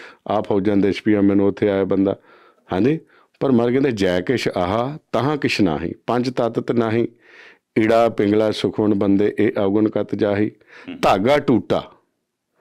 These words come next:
Speaker 1: ਧਾਗਾ ਕਹਿੰਦੇ ਸੁਖਮਨਾਂ ਨੂੰ।
Speaker 2: ਹਮ।
Speaker 1: ਜਦੋਂ ਆਪਣਾ ਬੱਚਾ ਜਨਮ ਲੈਂਦਾ ਤੇ ਉਦੋਂ ਕੱਟਦੇ ਨੀ
Speaker 2: ਹਾਂਜੀ,
Speaker 1: ਇੱਥੋਂ।
Speaker 2: ਨਾੜੂ ਕੱਟਦੇ ਨੇ।
Speaker 1: ਹਾਂ,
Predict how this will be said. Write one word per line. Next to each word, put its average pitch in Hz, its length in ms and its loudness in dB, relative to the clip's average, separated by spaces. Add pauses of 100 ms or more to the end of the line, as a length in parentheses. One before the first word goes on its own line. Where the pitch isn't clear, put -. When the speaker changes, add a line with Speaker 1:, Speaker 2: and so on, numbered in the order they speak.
(720)
Speaker 1:
ਧਾਗਾ 110 300 0
ਕਹਿੰਦੇ 120 320 0
ਸੁਖਮਨਾਂ 85 640 0
ਨੂੰ। 73 120 -6 (200)
Speaker 2:
ਹਮ। 82 200 -16 (680)
Speaker 1:
ਜਦੋਂ 107 360 0
ਆਪਣਾ 107 260 -2
ਬੱਚਾ 95 380 -2
ਜਨਮ 95 320 0
ਲੈਂਦਾ 95 360 2
ਤੇ 113 120 -2
ਉਦੋਂ 101 240 2
ਕੱਟਦੇ 95 420 -2
ਨੀ 156 60 2
Speaker 2:
ਹਾਂਜੀ, 160 80 0
Speaker 1:
ਇੱਥੋਂ। 117 180 -4
Speaker 2:
ਨਾੜੂ 85 240 -10
ਕੱਟਦੇ 82 400 -10
ਨੇ। 80 260 -20
Speaker 1:
ਹਾਂ, 98 100 -4